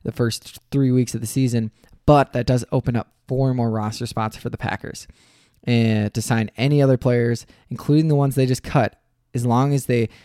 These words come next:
make it through waivers, um, and know their team signed them, then the Packers have the option to sign them either to their re-, their roster or to their practice squad. One signing I totally expect to happen, which I talked about in my last pocket,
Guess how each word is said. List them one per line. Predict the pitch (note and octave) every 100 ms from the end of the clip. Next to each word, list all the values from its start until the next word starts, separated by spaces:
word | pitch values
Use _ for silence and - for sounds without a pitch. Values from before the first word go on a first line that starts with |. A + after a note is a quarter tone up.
| _
make | A#2+ A#2+
it | - -
through | - C#3+ D#3
waivers, | C#3+ B2 A#2 A#2 C#3+ - _ _ _ -
um, | A2+ G#2+
and | A2
know | A#2
their | B2+ B2
team | C3 A#2
signed | A2+ A2 A2+
them, | A2 - -
then | B2 B2
the |
Packers | B2 A2+ A#2
have | A2+
the | -
option | A2 - A#2
to | G#2+
sign | - G#2+
them | G#2 G#2+
either | A#2 A#2
to | -
their | A2+
re-, | A2 G#2+ -
their | - A2
roster | G#2 G#2+ - G#3+ - - _ -
or | C#3
to | C3+
their | - -
practice | G#2 G2+ G2+
squad. | - - - - _ _ - _ - _ _ -
One | C3+ C#3+ D#3+
signing | - D3 C#3+
I | A#2
totally | - - C3 D3+ D3 C3+
expect | - C3 A#2+ -
to |
happen, | A2 G#2 G#2+ G2+ - _ -
which | -
I | A2+
talked | B2+ B2
about | B2+ A#2
in |
my | A2+
last | A2 A2
pocket, | A2+ G#2+ G#2+ A2